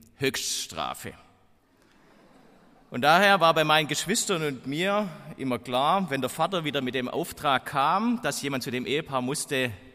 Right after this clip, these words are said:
„Mach dich vom Acker und zwar schnell.“ Und mal gelang es, mal gelang's eben nicht. Dann hieß es hingehen und bleiben. Vielleicht haben Sie, habt ihr auch solche Erfahrungen, dass es Besuche gibt,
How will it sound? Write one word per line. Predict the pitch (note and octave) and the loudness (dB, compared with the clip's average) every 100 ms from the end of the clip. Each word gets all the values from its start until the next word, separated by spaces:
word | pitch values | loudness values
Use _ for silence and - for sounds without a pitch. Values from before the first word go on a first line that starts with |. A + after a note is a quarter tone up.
| - | -20
„Mach | - G2+ - | -4 -4 -4
dich | G#2 | -10
vom | - G2+ | -8 -4
Acker | - C3 C3 | -4 -2 -2
und | A2+ | -2
zwar | - G#2 F#2+ | -4 -4 -4
schnell.“ | - A#2 D#3 F#3+ - - - - _ _ _ _ _ - | -4 -2 -2 -4 -12 -20 -20 -20 _ _ _ _ _ -10
Und | B2 | -2
mal | C#3 | 0
gelang | C3+ C3 D3 | 0 0 0
es, | E3 D#3+ - A#2+ | 0 -2 -2 -2
mal | A#2 A2+ | -4 -2
gelang's | A2 G#2 G#2 - | -2 -4 -4 -6
eben | G#2+ G#2 A2 | -6 -4 -4
nicht. | F2 - - - - _ _ _ _ _ | -4 -8 -16 -18 -20 _ _ _ _ _
Dann | G2 A2 | -4 -2
hieß | B2+ C#3 | -2 -2
es | C3 - | -4 -6
hingehen | - D#3+ D3 C3+ C3 B2+ A2+ F2+ - - | -2 -2 0 0 0 0 -4 -8 -16 -14
und | - A2+ G#2 - | -6 -6 -8 -14
bleiben. | G2 F2+ G#2 F2+ D#2+ - _ _ _ _ _ _ _ _ _ _ _ _ _ _ _ _ - | -8 -6 -6 -8 -12 -14 _ _ _ _ _ _ _ _ _ _ _ _ _ _ _ _ -4
Vielleicht | D#3+ G3+ F#3 | 0 0 0
haben | F3 | -2
Sie, | - F3+ A3 F#3 | -2 -2 -2 0
habt | E3 | -2
ihr | - E3+ C3+ | 0 2 2
auch | F3 | 2
solche | - F3+ E3 D3+ | 0 -4 -2 -4
Erfahrungen, | - C#3 - C#3+ F#3 F#3 E3+ C#3 | -4 -4 -4 -4 -2 -4 -4 -4
dass | C3+ | -6
es | D3 - | -6 -8
Besuche | D3 - G3 A3 F3 | -8 -8 -6 -6 -6
gibt, | B2+ F#3+ - - | -6 -8 -10 -16